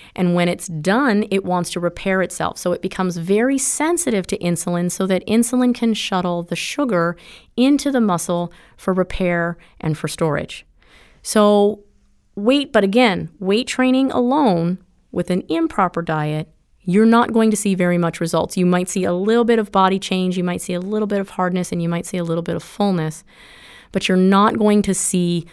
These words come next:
big losses on the scale. And in fact, when you do weight training and you look at the scale, you might be disappointed a little bit because for a brief magical period, not only could you be losing fat,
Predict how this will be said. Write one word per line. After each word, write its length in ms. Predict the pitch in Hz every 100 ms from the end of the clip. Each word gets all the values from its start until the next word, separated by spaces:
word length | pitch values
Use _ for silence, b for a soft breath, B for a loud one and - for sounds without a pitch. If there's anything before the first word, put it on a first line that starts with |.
| b _
big 260 | 190 185 170
losses 500 | 165 170 170 - 165
on 180 | 147 143
the 60 |
scale. 560 | 143 - 156 147 - - b b b b -
And 120 | 185
in 80 | 180
fact, 260 | 196 185 185
when 140 | 190
you 80 | 196
do 180 | 190 175
weight 240 | 185 240
training 400 | - 208 196 190
and 100 | 175
you 100 | 170
look 180 | 180 170
at 80 | -
the 80 |
scale, 640 | 160 - - 302 247 175 170
you 200 | - 190
might 340 | 202 196 190 190
be 100 | 180
disappointed 680 | 165 - 160 - 311 339 208
a 60 |
little 220 | 170 165
bit 200 | 165 170
because 480 | 175 175 - 190 185 -
for 220 | - 185
a 40 | 175
brief 360 | 190 220 226
magical 420 | 214 196 - 180
period, 540 | 180 - 269 233 175 165
not 200 | 180 180
only 220 | 196 196
could 240 | - 185
you 60 | 180
be 100 | 170
losing 340 | 170 165 165
fat, 480 | 156 - 269 202 180